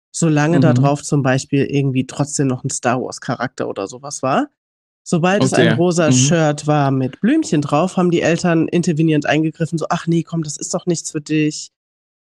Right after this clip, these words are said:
Speaker 1: Bist du dir sicher, dass du so rumlaufen willst?" Ähm, ist also ganz, ganz spannend, wenn wir, ähm, auch darüber sprechen, wie wir jetzt, äh, Äußerlichkeiten an Geschlechtern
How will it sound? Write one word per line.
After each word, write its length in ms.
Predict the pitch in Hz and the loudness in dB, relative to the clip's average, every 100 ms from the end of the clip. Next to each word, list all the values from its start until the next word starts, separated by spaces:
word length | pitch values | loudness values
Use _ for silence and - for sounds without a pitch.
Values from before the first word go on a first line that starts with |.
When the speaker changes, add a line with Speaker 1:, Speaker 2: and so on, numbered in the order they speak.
| - | -2
Speaker 1:
Bist 180 | 175 | -2
du 40 | 139 | 0
dir 100 | 147 | 0
sicher, 260 | 156 175 | 2 2
dass 160 | 202 185 | 0 0
du 60 | 185 | 0
so 100 | 175 | 0
rumlaufen 560 | 170 175 165 165 170 | 2 2 2 2 0
willst?" 480 | 165 160 165 165 - - - - - | 2 2 2 0 -6 -16 -20 -20 -4
Ähm, 220 | 160 160 | 0 0
ist 100 | 160 | 2
also 200 | 175 170 | 0 0
ganz, 280 | 165 185 220 | 0 0 0
ganz 220 | - 180 - | 0 0 0
spannend, 540 | - 147 170 247 220 | 0 2 2 2 0
wenn 160 | 180 175 | 0 2
wir, 280 | 165 156 | 2 0
ähm, 420 | 151 156 151 143 - - | 0 -2 -2 -6 -10 -4
auch 140 | 156 | -2
darüber 280 | 175 156 151 | 0 0 0
sprechen, 540 | 147 - 151 160 156 - | 0 -2 -2 0 0 -2
wie 220 | 143 151 143 | -2 -2 2
wir 340 | 147 135 127 - | 2 0 -2 -4
jetzt, 420 | 131 - - - | -4 -4 -8 -8
äh, 100 | 104 - - | -8 -8 -2
Äußerlichkeiten 840 | - 180 185 175 - 156 156 156 | 0 2 0 0 0 0 0 -2
an 160 | - 139 | -2 -2
Geschlechtern 540 | 147 - 170 151 147 | -2 -2 -2 0 -2